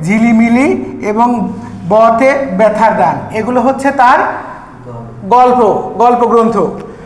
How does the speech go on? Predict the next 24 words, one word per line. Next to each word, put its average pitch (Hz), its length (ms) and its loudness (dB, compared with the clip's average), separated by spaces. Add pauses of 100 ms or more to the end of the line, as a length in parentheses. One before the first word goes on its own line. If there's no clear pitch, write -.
(180)
তো 240 400 4
প্রিয় 262 180 2
বন্ধুরা, 262 400 4
আশা 269 360 2
করি 269 220 2
তোমরা 262 200 2
অবশ্যই 254 460 2
সুন্দরভাবে 240 520 2
বুঝেছো, 240 680 0 (540)
এবং 240 400 2
যদি 240 140 2 (180)
আজকের 240 380 2
ক্লাসটা 240 360 2
তোমাদের 233 380 0
কাছে 240 260 0
ভালো 214 260 2
লাগে, 226 320 2
বেশি - 300 -2
বেশি 226 240 -6
করে 233 180 2
লাইক, 208 340 2
শেয়ার, 214 280 -2
কমেন্ট 214 380 -2
করে 247 340 2